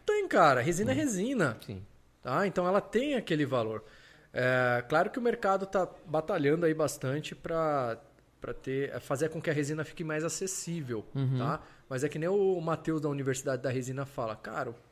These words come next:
Speaker 1: o quilo do ouro tá sempre subindo aí e
Speaker 2: Sim.
Speaker 1: não deixa de vender."
Speaker 2: Sim.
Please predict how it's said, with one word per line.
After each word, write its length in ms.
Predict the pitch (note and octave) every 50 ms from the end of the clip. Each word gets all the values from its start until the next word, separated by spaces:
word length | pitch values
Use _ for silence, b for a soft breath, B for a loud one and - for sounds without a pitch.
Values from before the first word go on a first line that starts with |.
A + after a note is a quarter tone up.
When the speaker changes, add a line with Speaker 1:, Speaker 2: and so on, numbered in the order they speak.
| - -
Speaker 1:
o 380 | - C3 C3 C#3+ C#3 C3+ C3 C3 C3+ -
quilo 240 | - E3 F3 G3+
do 140 | F3+ F3 E3
ouro 220 | D#3 D#3+ F3+ G3 G3
tá 160 | - A#3 G#3
sempre 360 | - - A3 G3 G#3 - -
subindo 420 | - - C#4 B3 B3+ C#4 C#4 C#4+
aí 360 | C#4+ C4 A#3+ A#3 G#3+ F#3 F3 F3
e 40 | D#3+
Speaker 2:
Sim. 140 | C#3+ D3 D3
Speaker 1:
não 60 | D3
deixa 220 | F3+ F3+ - A#3+
de 100 | G3 A3
vender." 540 | A3+ C#4 C4 A3+ F#3+ G#3+ A3+ G#3+ A3 - -
Speaker 2:
Sim. 160 | - C#3 C#3+